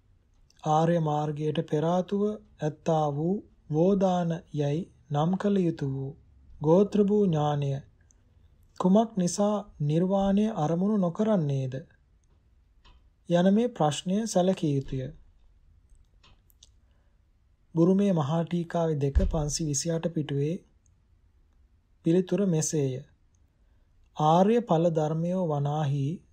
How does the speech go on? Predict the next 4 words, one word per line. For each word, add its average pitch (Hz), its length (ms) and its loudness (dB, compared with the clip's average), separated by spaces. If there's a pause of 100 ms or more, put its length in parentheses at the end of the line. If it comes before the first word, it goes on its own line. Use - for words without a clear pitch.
සංසාර 190 680 -2
වට්ටයෙන් 156 600 -2
මිදීම 160 480 -2
සඳහා 143 540 -4